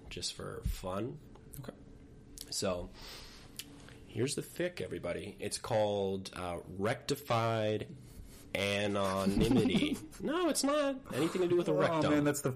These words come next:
Speaker 2: that's, like, the harshest first three letters you can start a fanfic with.
Speaker 1: Rectified anonymity. Anonymity.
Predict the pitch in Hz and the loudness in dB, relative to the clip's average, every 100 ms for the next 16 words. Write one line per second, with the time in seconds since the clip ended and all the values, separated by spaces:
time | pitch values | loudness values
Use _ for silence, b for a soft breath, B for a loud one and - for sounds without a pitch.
0 | - 156 170 135 120 - 151 143 - 120 | 2 2 4 4 2 2 2 2 2 0
1 | - - 127 - 135 123 117 110 104 107 | 0 0 0 2 2 4 4 2 0 -4
2 | 113 - 107 101 120 87 87 87 87 92 | -4 -2 -2 0 0 2 2 2 2 2
3 | 90 92 - - - - 110 92 - 82 | 2 0 -4 -10 -12 -4 -2 -2 0 0
4 | 80 82 82 80 82 82 82 80 - 90 | 2 2 0 0 0 0 -4 -6 -2 0
5 | 90 87 82 76 71 - - - - 104 | 2 0 -2 -6 -10 -14 -16 -16 -8 -2
6 | 110 113 110 101 101 98 95 95 98 95 | 0 0 0 -2 -2 -2 -4 -4 -6 -6
7 | 90 - 80 71 - | -6 -8 -10 -12 -14